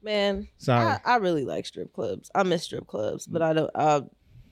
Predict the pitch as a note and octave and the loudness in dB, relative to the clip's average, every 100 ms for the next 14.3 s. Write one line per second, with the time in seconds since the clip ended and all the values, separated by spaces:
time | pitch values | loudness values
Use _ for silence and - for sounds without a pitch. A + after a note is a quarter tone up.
0 | - - - - A#2+ B2+ G#2+ G#2 B2 A2 | -20 -20 -20 -2 2 4 4 4 2 2
1 | G2+ G#3 A3 G#3+ A#3 G3 F#3 F#3+ G3 F#3+ | 4 6 4 4 4 6 4 4 4 4
2 | F#3 F3 D#3 E3+ E3 D#3+ D3+ - - F#3 | 4 4 2 4 2 0 -4 -8 2 4
3 | G#3+ F#3+ E3 E3+ F3 F3 F3 F3 F3 D#3+ | 6 4 4 6 6 6 4 4 2 4
4 | E3 E3 E3 D3+ D#3 D3+ D3 - D2 D2+ | 4 6 4 4 2 -2 -8 -6 -6 -6
5 | - - - - - - - - - - | -8 -10 -18 -14 -14 -10 -10 -10 -16 -18
6 | - - _ _ _ - A2+ A2 A2 A2+ | -20 -20 _ _ _ -2 2 4 4 4
7 | G#2+ G#2+ - - _ _ _ _ _ _ | 2 0 -6 -16 _ _ _ _ _ _
8 | _ _ - _ A3 C#4 - B3 A#3+ G#3 | _ _ -20 _ -8 -8 -2 0 2 0
9 | A2+ A2+ B3+ C#4+ - A#3 C#4+ C4 F3+ D3+ | 2 4 4 2 0 2 4 4 4 4
10 | C#3+ - - _ G#3+ B3 A#3+ G3 G#3 A3 | 4 0 -12 _ 0 4 4 6 4 4
11 | A3 G#3+ G3 E3+ C#3+ - - - _ _ | 4 4 6 4 2 -6 -20 -20 _ _
12 | - A2 A2+ A#2 _ _ _ _ _ - | 2 4 4 0 _ _ _ _ _ -4
13 | E3 G#3+ C4 E3+ D3+ - - - - - | 2 4 4 2 -2 -10 -4 -4 -2 0
14 | A#2+ D#3 | 2 4